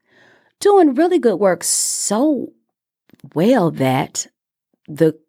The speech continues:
there was a community award that they wanted to give our organization. So, okay. All right. So my boss, my, my housing director comes to me and he was like, "Well,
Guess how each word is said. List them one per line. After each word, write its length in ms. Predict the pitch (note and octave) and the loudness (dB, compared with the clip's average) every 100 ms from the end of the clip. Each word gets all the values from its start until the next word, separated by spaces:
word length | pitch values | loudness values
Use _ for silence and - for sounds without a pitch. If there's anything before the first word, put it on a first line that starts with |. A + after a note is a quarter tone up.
| _ - | _ -2
there 160 | F3 F3+ | 0 2
was 160 | D#3+ | 0
a 60 | D3 | -2
community 640 | - D3+ G3 C4+ D4+ - | 0 2 4 4 2 2
award 520 | C#3+ C3 C3+ C3 D3 | 2 2 0 0 -2
that 340 | - C#3+ - - | -2 -2 -2 -6
they 100 | E3 | -4
wanted 320 | D#3 C#3+ E3 F3 | -2 0 -2 -2
to 80 | |
give 260 | A3+ A3 G3+ | -2 0 2
our 140 | G3 | 0
organization. 840 | - C#3 E3 G3 D4 F#4+ G4 D3+ - _ _ _ _ _ _ - | -2 -4 -2 -2 0 0 -2 -6 -10 _ _ _ _ _ _ -10
So, 240 | - C4+ | -6 -6
okay. 280 | F#4+ G4+ G4 A4+ _ _ _ _ _ _ _ _ _ _ _ - | -2 0 0 -2 _ _ _ _ _ _ _ _ _ _ _ -6
All 140 | D4 | 0
right. 260 | F#4 F4+ F#4 _ _ _ _ _ _ | 2 2 0 _ _ _ _ _ _
So 400 | - - A3 G#3+ | -2 2 4 4
my 320 | F#3+ F#3+ A#3+ E4+ | 4 4 4 2
boss, 680 | C4 A#3 B3+ E4+ - - _ _ _ _ _ _ _ _ _ _ _ _ - | 0 0 -2 -6 -12 -14 _ _ _ _ _ _ _ _ _ _ _ _ -6
my, 280 | D3 E3 E3+ - | 0 0 0 -2
my 220 | E3 F#3 | 0 2
housing 320 | G3 F3+ F#3+ | 2 2 2
director 420 | F3 E3 D#3+ - | 0 0 -2 -4
comes 300 | F#3 F3+ E3+ | -4 0 -2
to 100 | E3+ | 0
me 120 | F3 E3+ | 2 2
and 100 | F3+ | 2
he 80 | |
was 220 | G3 - G3+ | -2 -8 -6
like, 240 | F#3+ - | -6 -2
"Well, 260 | G#3 C4 | -2 -2